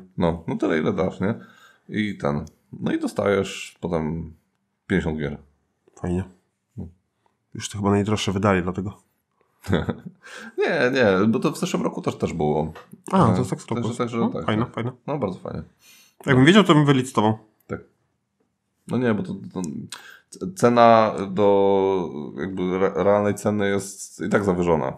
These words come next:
Speaker 2: A ja lubię pomagać.
Speaker 1: Ja wiem, że ty lubisz
Speaker 2: Jestem
Speaker 1: pomagać.
Speaker 2: filantropem, ale się nie chwalę tym.
Speaker 1: No wiem.
Speaker 2: Po prostu, no.
Speaker 1: Hmm. Okej. E, dobra. O, to mi się bardzo podoba.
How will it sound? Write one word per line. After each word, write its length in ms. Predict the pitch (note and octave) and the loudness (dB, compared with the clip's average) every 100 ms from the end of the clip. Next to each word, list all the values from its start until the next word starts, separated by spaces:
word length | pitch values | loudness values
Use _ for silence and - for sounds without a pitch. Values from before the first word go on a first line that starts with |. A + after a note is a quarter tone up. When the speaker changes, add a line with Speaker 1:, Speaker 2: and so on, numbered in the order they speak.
| - | -2
Speaker 2:
A 100 | A#2 | 2
ja 100 | A2 | 4
lubię 180 | A2 G#2 | 2 -2
pomagać. 460 | E3 G3 C#3 - _ _ _ _ - - | -2 -2 -2 -8 _ _ _ _ -16 -6
Speaker 1:
Ja 80 | F2+ | -2
wiem, 140 | B2+ | -2
że 80 | F2+ | -2
ty 100 | E2 | -6
lubisz 160 | D#2+ | -2
Speaker 2:
Jestem 160 | A#2+ - | -2 0
Speaker 1:
pomagać. 120 | A#2 | 2
Speaker 2:
filantropem, 520 | A#2 A2+ A2+ - G#2 | 4 4 2 0 0
ale 100 | G#2 G#2+ | 0 -2
się 120 | G#2 | -4
nie 60 | |
chwalę 240 | A#2 C#3+ G#2 - | -4 -6 -8 -14
tym. 100 | A#2 _ - | -20 _ -10
Speaker 1:
No 120 | F2+ | -8
wiem. 160 | F#2 D2+ | -6 -10
Speaker 2:
Po 140 | E2+ - | -12 -12
prostu, 300 | - - C#3 | -12 -14 -14
no. 80 | |
Speaker 1:
Hmm. 180 | - F2 - _ _ _ _ _ _ _ _ _ _ - | -10 -12 -14 _ _ _ _ _ _ _ _ _ _ -16
Okej. 100 | - - _ - - - - - | -16 -18 _ -20 -18 -20 -20 -6
E, 680 | F#2+ G2 F#2+ G2 G2+ G2+ - | -2 0 2 2 2 0 -2
dobra. 420 | F#2+ D#2+ D#2+ E2 - _ | 0 2 0 -4 -8 _
O, 160 | G#2+ F2+ | 4 4
to 120 | D#3+ | 4
mi 80 | A#2+ | 0
się 80 | E2+ | 0
bardzo 200 | E2 D#2+ | -4 -2
podoba. 260 | D2+ D2 | -4 -2